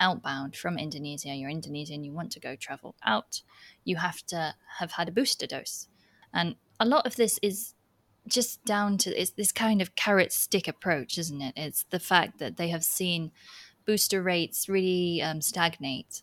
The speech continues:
and that they are looking for ways to incentivize people to go get that. And, you know, they've,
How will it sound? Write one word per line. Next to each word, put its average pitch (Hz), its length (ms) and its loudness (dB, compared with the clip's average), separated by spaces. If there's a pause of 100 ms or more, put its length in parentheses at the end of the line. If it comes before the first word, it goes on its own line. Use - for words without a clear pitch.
and 165 140 -6
that 165 140 -8
they 165 100 -2
are 156 100 -2
looking 165 440 -2
for 160 160 -6
ways 151 340 0
to - 180 -4
incentivize 156 800 -4
people - 440 -10 (680)
to - 80 -8
go 147 200 -8
get 156 280 -4
that. - 220 -8 (240)
And, - 240 -8 (140)
you 170 120 -4
know, 156 140 -6
they've, 139 300 -8